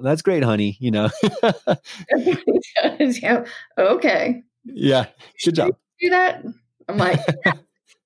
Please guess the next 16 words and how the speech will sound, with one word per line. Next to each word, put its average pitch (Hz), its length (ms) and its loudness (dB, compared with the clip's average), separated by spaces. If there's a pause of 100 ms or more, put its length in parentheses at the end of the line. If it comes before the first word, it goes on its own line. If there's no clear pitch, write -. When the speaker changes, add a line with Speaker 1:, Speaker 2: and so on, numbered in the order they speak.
(340)
Speaker 1:
<laughs> 147 1200 0 (800)
Awesome. 98 520 0 (640)
All 120 60 2
right. 117 160 2
So 151 80 0
number 165 240 2
three, 117 360 0 (180)
uh, 127 300 2
what's 165 220 0
the 196 80 -2
next 165 260 0
big 147 240 0
thing 175 400 0
for 101 340 0
Freckle 107 280 -2
Bean? 85 380 -6